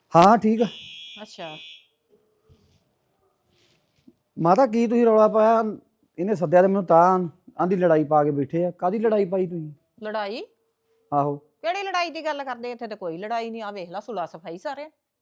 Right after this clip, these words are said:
Speaker 1: ਮੈਨੂੰ ਤਾਂ ਕਹਿਣ ਡਈ ਲੜਾਈ ਪਾਈ ਘਰ, ਮਾਤਾ ਨੇ ਪਾਈ, ਦੀਪ ਨੇ ਪਾਈ, ਮੈਂ ਹਿੱਸਾ ਲੈਣਾ। ਕਾਹਦਾ ਹਿੱਸਾ? ਅਸੀਂ ਇੱਥੋਂ ਕੋ ਲੈ ਜਾਣਾ, ਸਭ ਕੋ ਤੁਹਾਡਾ ਹੀ ਆ, ਦੀਪ ਦਾ ਹੀ ਆ ਸਭ ਕੋ।
Speaker 2: ਅੱਛਾ, ਸੋਚ ਦੱਬਤਾ ਤੇਰਾ ਗਲਤ?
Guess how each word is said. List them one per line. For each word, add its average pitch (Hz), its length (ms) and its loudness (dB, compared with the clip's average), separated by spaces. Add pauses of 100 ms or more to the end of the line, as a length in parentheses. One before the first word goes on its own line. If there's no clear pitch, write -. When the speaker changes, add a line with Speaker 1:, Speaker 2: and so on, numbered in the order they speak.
(220)
Speaker 1:
ਮੈਨੂੰ 143 280 -4
ਤਾਂ 147 100 -4
ਕਹਿਣ 160 240 -4
ਡਈ 160 80 -4
ਲੜਾਈ 143 380 -2
ਪਾਈ 139 300 -4
ਘਰ, 151 160 -2
ਮਾਤਾ 131 300 -6
ਨੇ 143 120 -4
ਪਾਈ, 135 260 -6
ਦੀਪ 123 280 -8
ਨੇ 131 160 -8
ਪਾਈ, 139 220 -4
ਮੈਂ 139 140 -4
ਹਿੱਸਾ 131 300 -8
ਲੈਣਾ। 113 280 -10 (360)
ਕਾਹਦਾ 180 300 6
ਹਿੱਸਾ? 165 400 -2 (280)
ਅਸੀਂ 175 140 0
ਇੱਥੋਂ 160 180 -4
ਕੋ 175 100 0
ਲੈ 147 180 2
ਜਾਣਾ, 170 220 -2 (220)
ਸਭ 165 280 0
ਕੋ 196 80 -2
ਤੁਹਾਡਾ 170 240 0
ਹੀ 143 120 0
ਆ, 175 80 -6 (1040)
ਦੀਪ 139 180 -2
ਦਾ 151 100 2
ਹੀ 175 100 2
ਆ 185 60 0
ਸਭ 170 180 -2
ਕੋ। 170 180 -6 (140)
Speaker 2:
ਅੱਛਾ, 196 480 -12
ਸੋਚ 240 260 -12
ਦੱਬਤਾ 226 360 -4
ਤੇਰਾ 403 220 -4
ਗਲਤ? 381 320 -8